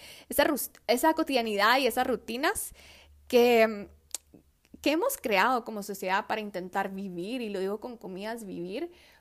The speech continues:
porque al final estamos creando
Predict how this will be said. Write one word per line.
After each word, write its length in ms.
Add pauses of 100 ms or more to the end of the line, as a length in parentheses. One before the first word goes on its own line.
(140)
porque 220
al 80
final 380
estamos 720 (400)
creando 840